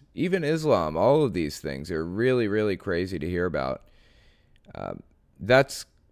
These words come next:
part of my motivation for, like, some of the videos that I do is, like, I'm just super interested in the religions, in some religion. Like, that's why I did my original Heaven's Gate videos, 'cause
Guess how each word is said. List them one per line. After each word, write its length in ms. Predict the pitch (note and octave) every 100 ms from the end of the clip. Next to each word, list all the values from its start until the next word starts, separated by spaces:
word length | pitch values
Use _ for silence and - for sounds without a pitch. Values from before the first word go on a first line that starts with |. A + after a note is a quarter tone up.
| _
part 260 | - F#3+ A3+
of 80 | F3
my 160 | C3+
motivation 640 | A#2 A2+ G#2+ G2 G#2 G#2 F2+
for, 440 | F2+ E2 D#2 C#2+ -
like, 320 | D2+ D2 D#2+
some 220 | - A2+
of 80 | A2
the 80 | F2+
videos 420 | D#2+ F2 D#2+ D#2
that 140 | F2
I 80 | C2+
do 320 | C2+ D#2 C#2+
is, 120 | A#1 -
like, 200 | C2 - _ _
I'm 160 | - A2+
just 220 | A2 A#2
super 600 | - - C#3+ D3 C#3 B2+
interested 960 | A#2 B2 B2 G#2+ F#2 F2+ - - F2+ E2
in 680 | - F2+ F2+ E2+ E2+ E2 F2+ _ _ _
the 640 | - E2+ G#2 G2+ F#2+ F#2 F#2 _ _ _ _ _ _ _ _ _ _ -
religions, 1120 | F#2 A2 G#2 A2+ A2+ G2 G2+ F2 E2+ E2 -
in 220 | F2 A2+
some 260 | G#2+ C3+ A#2+
religion. 380 | G#2 G2 E2
Like, 220 | D2 F#2+ F#2
that's 200 | C#3 D3
why 180 | D3
I 60 | B2
did 220 | A2+ A#2+
my 140 | G#2+ G2+
original 340 | G2+ G2+ G2+
Heaven's 300 | G#2+ G2 F#2
Gate 240 | F#2 G2+
videos, 360 | - B1 G#1+ -
'cause 320 | - A2 F2